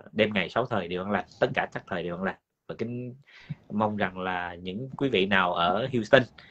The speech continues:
mà, à, bị nhiều cái, à, việc không hay nó xảy đến trong cái, à, nhà, nhà, cái nhà nha, chứ không phải là gia đình không, mà cái nhà của mình, giống như là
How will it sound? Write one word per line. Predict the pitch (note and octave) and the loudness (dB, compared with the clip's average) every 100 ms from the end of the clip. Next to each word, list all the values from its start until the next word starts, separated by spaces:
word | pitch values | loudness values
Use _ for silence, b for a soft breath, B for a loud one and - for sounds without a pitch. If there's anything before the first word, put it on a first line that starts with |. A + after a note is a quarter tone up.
| B - | B -10
mà, | F#2+ F#2 F2+ E2+ F2 E2+ - | -6 -6 -6 -6 -8 -14 -18
à, | - - - - - - _ - - | -14 -12 -12 -14 -16 -20 _ -20 -4
bị | A2 F#2+ G2 G#2+ G#2+ | 2 2 2 -2 0
nhiều | A2+ G#2 F#2+ | 0 0 0
cái, | A2+ B2 B2+ B2+ A#2+ | -2 -2 -2 -2 -2
à, | A2 G#2+ G#2 G#2 G#2 | -2 -4 -4 -6 -4
việc | G2+ F#2+ - | 0 0 0
không | - A#2 | 0 2
hay | C3 B2 A2+ - | 4 2 0 -8
nó | - | -6
xảy | E2 G2 | -2 2
đến | B2+ D#3 | 2 2
trong | A2+ G#2+ | -4 -4
cái, | A#2+ B2+ B2 | -4 -4 -4
à, | A#2+ G#2+ G#2+ | -6 -10 -14
nhà, | G#2+ G2 F#2+ - | -14 -14 -14 -6
nhà, | G#2+ A#2+ A#2 G#2 - | 6 8 10 8 6
cái | F3 | 6
nhà | D3 A2 | 6 4
nha, | G#2 A#2 | 4 -2
chứ | C3 | -8
không | B2+ | -4
phải | B2+ | -4
là | A#2+ | -2
gia | A2 | -4
đình | A2+ F#2 | -4 -10
không, | G#2+ G#2 | -12 -14
mà | - | -16
cái | C#3 | -6
nhà | G#2 G2 | -2 -4
của | A#2+ | -4
mình, | G#2 - - | -12 -10 -4
giống | C3+ | -4
như | C3+ | 0
là | A2+ | -2